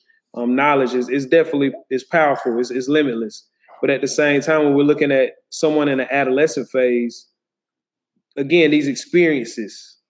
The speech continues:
um, these introspective moments, these someone tapping them on the shoulder, or even a reality check that's a punch in the chest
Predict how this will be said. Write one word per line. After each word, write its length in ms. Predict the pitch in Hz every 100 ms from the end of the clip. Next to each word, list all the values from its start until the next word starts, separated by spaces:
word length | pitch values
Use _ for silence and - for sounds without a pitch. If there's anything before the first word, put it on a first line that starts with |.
| _
um, 240 | 120 120 120
these 180 | 131 151
introspective 600 | 160 156 - 160 151 131
moments, 440 | 135 127 117 113 -
these 300 | 131 127 123
someone 260 | 147 147
tapping 340 | 135 156 151 147
them 120 | 143
on 120 | 143
the 40 | 135
shoulder, 460 | - 143 135 117 - _ _
or 80 | 120
even 200 | 139 139
a 60 | 135
reality 480 | 139 147 147 143 131
check 240 | 151 127
that's 160 | 127 127
a 60 |
punch 320 | - 156 143
in 80 | 143
the 80 | 123
chest 480 | - 156 131 117